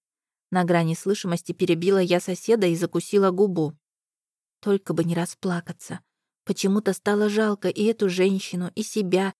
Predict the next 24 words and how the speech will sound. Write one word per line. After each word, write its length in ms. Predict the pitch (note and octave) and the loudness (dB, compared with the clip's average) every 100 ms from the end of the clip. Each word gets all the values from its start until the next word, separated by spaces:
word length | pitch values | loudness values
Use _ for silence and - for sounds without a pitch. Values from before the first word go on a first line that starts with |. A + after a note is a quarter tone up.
| _ _ | _ _
и 80 | A3 | -6
всех, 400 | - - A#3 G#3 | -6 2 2 2
кто 200 | - G3 | 0 -4
ходит 340 | - A3 G3+ | 4 2 2
по 120 | - F#3 | -2 -4
краю 340 | G3+ G3 G3+ | -2 -2 -2
пропасти. 680 | - G3+ F#3 - - D3+ E3+ _ _ _ _ _ _ _ _ - | 2 2 2 -2 -6 -10 -10 _ _ _ _ _ _ _ _ -4
«Я 260 | F3 E3+ | 2 4
что-то 380 | F3+ - G#3 G3 | 4 0 -2 0
такое 440 | F#3 F3+ - A#3+ A#3 | 2 2 2 4 4
и 180 | - | 2
предполагал, 840 | G#3 G#3+ - G#3 G#3+ A3 F3 C#3 D3 | -2 -4 -2 0 2 2 2 0 2
раз 240 | C#3+ D3+ | 0 -2
не 100 | F3 | -2
мог 240 | E3+ D#3+ - | 0 0 -2
пробиться 520 | E3 E3 D#3 - D#3 | -2 0 -2 -4 -6
к 80 | - | -6
тебе. 380 | - E3+ D#3+ D#3+ _ _ _ _ _ | -6 -4 -4 -6 _ _ _ _ _
Пообещай 600 | D#3+ D#3 D#3+ - A#3 A#3+ | -2 2 2 2 2 2
мне, 180 | F3+ D#3 | 2 0
что 180 | - | -4
при 140 | D#3 E3+ | -2 -2
следующем 680 | - A3 A#3 F3+ D#3+ D3+ E3 | 2 2 4 4 2 -4 -2
перерождении 920 | F3 D#3+ E3 F#3 F3+ E3+ E3 D#3+ | 2 4 4 0 0 0 0 -2